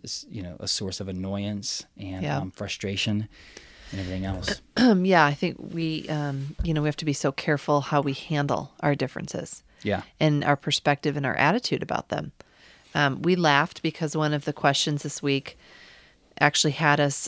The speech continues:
Speaker 2: um, listing, like, "What are three to five personality differences between you and your spouse?"
Speaker 1: <laughs> Only three to five?
Speaker 2: I know.
Speaker 1: <laughs>
Speaker 2: There's quite a few. But we thought we'd share some of ours, um, our differences. And if you know us, maybe you could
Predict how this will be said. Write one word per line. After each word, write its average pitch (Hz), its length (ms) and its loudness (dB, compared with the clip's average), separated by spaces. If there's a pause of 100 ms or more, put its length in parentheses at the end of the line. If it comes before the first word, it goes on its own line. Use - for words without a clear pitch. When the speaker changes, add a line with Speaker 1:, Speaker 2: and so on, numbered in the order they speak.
Speaker 2:
um, 143 500 -4 (260)
listing, 160 580 4
like, 131 260 -4
"What 247 120 4
are 302 80 2
three - 260 -2
to 220 80 4
five 175 340 4
personality 147 760 2
differences 135 640 -4
between 143 400 -4
you 139 200 -2
and 135 160 -4
your 127 100 -6
spouse?" - 720 -2 (500)
Speaker 1:
<laughs> 156 600 6
Only 131 220 12
three 135 200 6
to 139 60 6
five? 135 440 8
Speaker 2:
I 190 100 12
know. 147 200 8 (320)
Speaker 1:
<laughs> - 300 0
Speaker 2:
There's 170 200 4
quite 160 160 6
a 160 40 2
few. 196 220 2 (560)
But 175 200 6
we 185 120 6
thought 165 220 8
we'd 165 140 2
share 160 240 4
some 156 180 0
of 135 120 -2
ours, 135 360 2 (180)
um, 147 420 -4 (100)
our 147 120 0
differences. 139 500 -2
And 160 160 0
if 156 140 -2
you 160 80 2
know 156 180 2
us, 131 240 0
maybe 139 240 0
you 135 120 -2
could - 280 -4